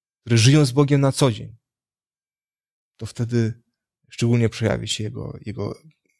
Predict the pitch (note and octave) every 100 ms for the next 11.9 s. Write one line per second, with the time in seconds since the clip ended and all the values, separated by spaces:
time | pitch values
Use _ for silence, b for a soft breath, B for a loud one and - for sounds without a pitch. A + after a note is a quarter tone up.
0 | _ - A2 G#2+ G#2 G2 - B2 - _
1 | _ _ _ b b _ - C#3+ D3 C#3
2 | C3+ C3 C3+ B2+ D3+ C3 B2+ A#2 A#2 B2
3 | B2 B2 B2+ C3+ C3 G#2+ A2 A#2 A2+ A#2
4 | A2+ A2 G#2+ - C3 G2+ F#2+ - B2 _
5 | _ _ _ _ _ _ _ _ _ _
6 | _ _ _ _ _ _ _ _ _ _
7 | _ _ _ _ _ _ _ _ _ _
8 | _ _ _ _ _ _ B2 - B2 -
9 | A#2+ A#2+ A2+ A2 - - B2 C#3 E3+ F3
10 | - C#3+ D3 C#3+ C3+ A#2+ A2+ A2+ A#2 _
11 | - A2+ A2 A2+ A2 A2 G2 - -